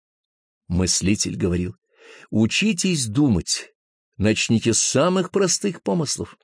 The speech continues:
Лучше всего начните мечтать о самых прекрасных предметах. Умейте мечтать,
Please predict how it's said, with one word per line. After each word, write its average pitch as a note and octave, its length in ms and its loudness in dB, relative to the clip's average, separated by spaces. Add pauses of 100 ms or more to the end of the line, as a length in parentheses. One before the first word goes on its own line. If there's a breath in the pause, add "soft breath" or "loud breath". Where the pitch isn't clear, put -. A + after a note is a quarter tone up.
(680)
Лучше G#2 360 0
всего G#2 460 2
начните B2 580 0
мечтать B2+ 600 0
о D3+ 80 0
самых G#3 420 0
прекрасных F3 640 -4
предметах. F2 560 -6 (760 loud breath)
Умейте D#3 680 4
мечтать, C#3 760 -2